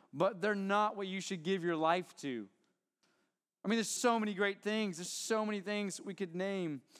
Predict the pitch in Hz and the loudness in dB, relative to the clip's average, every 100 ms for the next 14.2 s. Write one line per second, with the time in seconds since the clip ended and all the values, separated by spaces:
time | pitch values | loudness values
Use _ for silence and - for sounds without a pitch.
0 | _ _ - 135 170 170 147 - 139 135 | _ _ -10 -4 -4 -2 -4 -2 -2 -2
1 | 123 120 120 127 120 - 113 107 113 - | -4 -4 -4 -6 -8 -8 -10 -10 -14 -4
2 | 170 170 160 147 127 123 127 - - 139 | 0 0 0 -4 -4 -2 -4 -6 -8 -4
3 | 135 135 127 - 123 113 - _ _ - | -2 -4 -6 -8 -8 -8 -12 _ _ -10
4 | - - 143 143 139 135 110 104 107 _ | -8 -6 -4 -4 -6 -6 -6 -6 -10 _
5 | _ _ _ _ _ _ _ _ _ - | _ _ _ _ _ _ _ _ _ -6
6 | 139 143 120 127 117 117 - 117 113 117 | -2 -2 0 0 2 0 -4 -8 -6 -8
7 | - 113 113 104 - 117 113 107 110 98 | -8 -8 -6 -10 -6 -6 -6 -6 -6 -6
8 | - - 90 - - _ _ _ - 107 | -8 -14 -14 -18 -20 _ _ _ -10 -8
9 | 98 - _ - 110 120 131 123 - 120 | -8 -10 _ -16 -10 -4 -2 -2 -4 -8
10 | 110 98 - 104 101 - 110 110 101 101 | -8 -8 -10 -10 -10 -10 -8 -4 -6 -6
11 | 101 - 110 98 - 101 101 - 131 110 | -12 -10 -10 -10 -12 -16 -14 -8 -6 -6
12 | - - _ _ _ _ _ _ _ 139 | -10 -20 _ _ _ _ _ _ _ -2
13 | 165 180 185 202 147 156 160 180 180 160 | 0 0 -6 -6 -4 -2 -2 -6 -6 -4
14 | 147 - | -4 -6